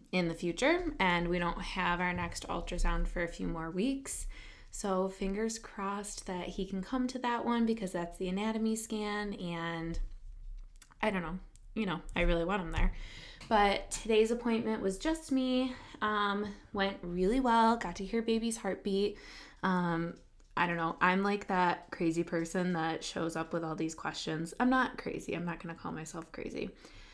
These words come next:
But it had been, let's see, four or five weeks since my last appointment. And I don't wanna, like, call and message them all the time, but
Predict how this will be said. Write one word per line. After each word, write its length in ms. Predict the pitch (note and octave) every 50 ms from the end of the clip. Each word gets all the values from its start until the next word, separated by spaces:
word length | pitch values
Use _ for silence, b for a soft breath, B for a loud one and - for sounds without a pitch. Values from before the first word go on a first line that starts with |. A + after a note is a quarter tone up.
| B B B B B _ _ _
But 240 | - A#3+ A3+ A3 A3+
it 200 | - G#3+ A3+ G#3
had 200 | G#3+ A3+ A3 A3+
been, 640 | - G3+ G3 F#3+ F#3+ F#3+ F#3 F#3 F#3 F#3 G3 G3+ G3+ B B B B -
let's 260 | G#3 G3+ G3+ G3+ -
see, 460 | - - - - - - F#3 G3 F#3+ b b b b b b b _ _ b b b b b b b b b
four 380 | - - - B3 A#3+ B3+ C4 C4
or 60 | C4
five 280 | C4 C4+ B3 B3+ A#3+
weeks 280 | A3+ A3+ A3+ - - -
since 260 | - B3 A#3 A3+ A3+
my 120 | A3+ A3+ A3
last 300 | A3 G#3+ A3 A3 - G#3+
appointment. 540 | - - G3 F3 - G#3+ A#3+ C#4 C4+ C#4 C4+ - - - - - - - - - - - - - - -
And 340 | A3 G#3+ G#3 G#3 G3+ G3 -
I 100 | - F#3+
don't 260 | F#3 F#3+ F#3+ F#3+ -
wanna, 240 | - F#3+ G3 G3+ G3
like, 220 | F#3 F3 E3+ E3+ -
call 360 | - - F#3 F#3 F#3 F#3 F#3
and 120 | F3+ F3+
message 320 | F3+ F#3+ G#3+ G#3 - G#3 G3+
them 180 | G#3 G3+ G3
all 120 | F#3+ F#3+ F#3
the 60 | F#3
time, 300 | - - F3+ F3 F3+ F3+
but 220 | F3 E3+ E3 -